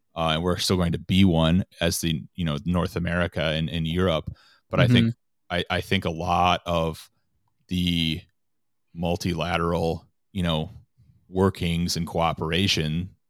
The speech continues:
Speaker 1: that exist in the West is breaking down, and it's gonna get replaced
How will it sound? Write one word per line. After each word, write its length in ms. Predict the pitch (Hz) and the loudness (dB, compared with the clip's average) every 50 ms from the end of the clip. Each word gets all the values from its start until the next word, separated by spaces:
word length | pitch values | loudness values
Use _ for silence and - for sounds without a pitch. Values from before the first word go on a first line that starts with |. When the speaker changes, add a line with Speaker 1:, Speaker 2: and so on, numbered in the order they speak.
| _ _ - | _ _ -4
Speaker 1:
that 120 | 90 80 | -2 -2
exist 520 | 73 80 85 82 85 87 95 107 - - - | -2 -2 -4 -4 -2 0 0 0 0 0 -2
in 80 | 87 | -2
the 80 | 82 80 | -2 -2
West 420 | 76 76 76 76 71 - - - - - - - - _ _ _ | -4 -4 -4 -4 -4 -6 -8 -10 -12 -20 -20 -20 -20 _ _ _
is 160 | - 90 82 | -8 -8 -4
breaking 500 | 80 - 101 98 98 92 - 87 87 85 | 0 0 2 2 2 2 0 -4 -6 -6
down, 500 | - 82 82 82 73 57 62 64 80 101 - _ _ - - - - - | -6 -6 -4 -4 -4 -4 -4 -6 -6 -8 -8 _ _ -20 -20 -20 -8 -2
and 120 | - 85 | 0 0
it's 120 | 87 - - | 0 0 0
gonna 180 | 107 98 98 | 0 0 0
get 180 | 92 90 82 65 | 0 0 -2 -4
replaced 680 | 80 87 - - - 117 117 85 78 - - - - | -6 -8 -6 -2 0 2 2 2 2 0 -2 -4 -6